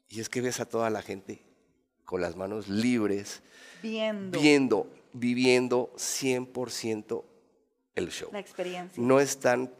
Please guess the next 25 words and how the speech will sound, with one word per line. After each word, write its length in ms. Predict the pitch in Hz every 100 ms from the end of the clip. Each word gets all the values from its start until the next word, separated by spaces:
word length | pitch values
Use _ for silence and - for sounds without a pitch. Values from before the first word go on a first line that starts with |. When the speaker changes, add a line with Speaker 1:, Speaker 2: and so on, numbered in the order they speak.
| -
Speaker 1:
preocupados 760 | 110 101 95 - 107 101 110 110
por 220 | 95 87
grabar 380 | 87 90 95 104
un 140 | 127
video 380 | 135 143 131 131
que 100 | 131
sí, 260 | 127 190 208
se 100 | 170
va 60 | 170
a 20 |
hacer 160 | 160 85
el 100 | 156
recuerdito, 520 | 131 113 113 143 -
que 100 | 127
ahí 60 | 139
lo 100 | 123
vas 160 | 131
a 60 | 135
tener 280 | 110 107 127
en 100 | 110
la 80 | 95
memoria, 520 | 92 107 147 131 104
tal, 260 | - 127 110
tal, 260 | 131 127
va-, 100 | 101